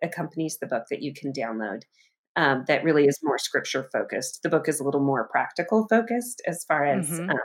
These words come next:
Speaker 1: it, it talks about my own faith journey, but it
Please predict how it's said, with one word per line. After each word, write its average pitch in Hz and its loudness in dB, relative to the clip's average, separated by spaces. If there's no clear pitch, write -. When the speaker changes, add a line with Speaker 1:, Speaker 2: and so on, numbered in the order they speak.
Speaker 1:
it, - -4
it 160 -2
talks 165 0
about 151 2
my 135 2
own 143 2
faith 147 -2
journey, 147 -2
but 123 4
it 135 -4